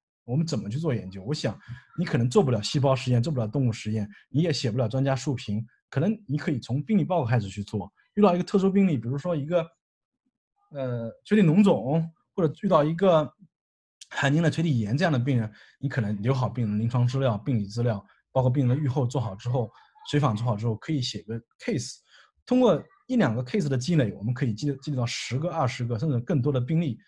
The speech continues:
我们可以做一个对照的回顾性的研究，进一步呢，我们可以做一个对例研究。所以我想从一个特殊的病例报告开始做自己的研究，是一个比较，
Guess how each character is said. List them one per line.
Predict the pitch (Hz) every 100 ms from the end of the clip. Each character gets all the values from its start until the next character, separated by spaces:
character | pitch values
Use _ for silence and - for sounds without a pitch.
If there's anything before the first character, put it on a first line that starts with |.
| _ _ _
我 | 123
们 | 175
可 | 175
以 | 123
做 | 143 143
一 | 131
个 | 147 120 123 _ _ - -
对 | 233
照 | 151 196
的 | 127
回 | 113 123
顾 | 180 214
性 | 143
的 | 107
研 | 92 95
究， | 95 87 _ _
进 | - 240
一 |
步 | 170
呢， | 143
我 | 127
们 | 143
可 | 143
以 | 120
做 | 143
一 | 127
个 | 127
对 | 226
例 | 160 107
研 | 95
究。 | 95 98 -
所 | 175
以 | 135 101 _ _
我 | 175
想 | - 131 - _ _ _ _ -
从 | 123 165
一 | 175
个 | 180 180
特 | 127 - 233
殊 | 202
的 | 190
病 | 151 233
例 | 180
报 | 165 233
告 | 131
开 | 123 147
始 | 123 110
做 | 143
自 | 120
己 | 110
的 |
研 | 104 98
究， | 107 104
是 | - 117
一 |
个 | 104
比 | 104 - 98
较， | - 135 104